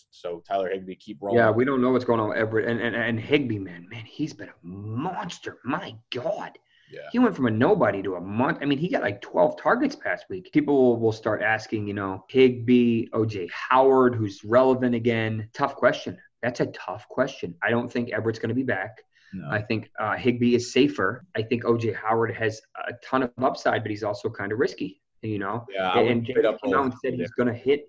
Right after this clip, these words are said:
Speaker 2: both, uh, Howard and, and Brate because he trusts him. So is this the game that, that Brate has seven targets for two touchdowns? I wouldn't be surprised, to be honest with you.
Speaker 1: Yeah, I mean, he's down to limited targets. I, I, I still think that Higbee's just been too good for this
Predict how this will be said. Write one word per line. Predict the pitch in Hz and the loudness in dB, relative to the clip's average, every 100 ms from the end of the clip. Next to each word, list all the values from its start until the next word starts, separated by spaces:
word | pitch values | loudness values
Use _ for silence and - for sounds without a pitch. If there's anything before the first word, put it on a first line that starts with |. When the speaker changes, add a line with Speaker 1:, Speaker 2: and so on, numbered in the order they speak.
| 123 | 0
Speaker 2:
both, | 123 127 123 - 123 - 120 110 | 4 4 2 -10 -18 -10 -8 -6
uh, | 110 98 - | -4 -6 -8
Howard | - 123 123 117 117 | -2 2 4 2 0
and, | 117 107 | -4 -4
and | 117 104 | -8 0
Brate | 120 151 | 2 2
because | 120 113 113 | -2 -4 -2
he | |
trusts | 110 139 151 - | -4 -4 -4 -6
him. | 92 87 | -16 -16
So | - 101 117 _ _ _ _ | -8 -8 -8 _ _ _ _
is | 110 | -2
this | 117 131 | 0 0
the | 135 | 0
game | 123 127 131 | 2 4 4
that, | 123 113 - _ _ _ | 2 0 -6 _ _ _
that | 117 104 | -2 -2
Brate | 113 117 123 | 2 2 2
has | 117 113 - | -4 -8 -4
seven | 120 120 120 | -4 -2 -2
targets | 117 117 120 123 | -2 -2 -2 -4
for | - | -6
two | 110 127 | -2 0
touchdowns? | 123 131 - - _ _ _ _ _ _ - - - - _ _ _ - | 0 -2 -8 -14 _ _ _ _ _ _ -16 -14 -18 -20 _ _ _ -10
I | 92 | -4
wouldn't | 98 110 | -2 -2
be | - | -4
surprised, | - - 90 92 | -10 -8 -6 -6
to | - | -8
be | 95 | -10
honest | 92 92 | -10 -12
with | 90 | -8
you. | 101 - _ _ - | -8 -10 _ _ -4
Speaker 1:
Yeah, | 123 117 | 0 0
I | |
mean, | 117 120 | 0 -2
he's | 113 | -4
down | 127 127 127 | -2 0 0
to | |
limited | 120 117 110 107 | 0 0 0 0
targets. | 107 107 104 113 | 0 2 2 0
I, | |
I, | - 107 - | 2 2 2
I | 113 | 0
still | - 123 | 2 2
think | 127 110 | 2 0
that | 107 | 0
Higbee's | 104 101 104 | 0 0 -2
just | 104 98 | -4 -8
been | 95 | -10
too | - 117 110 | -8 -4 0
good | 101 98 | 0 0
for | - | 0
this | 92 92 - - | -4 -4 -10 -18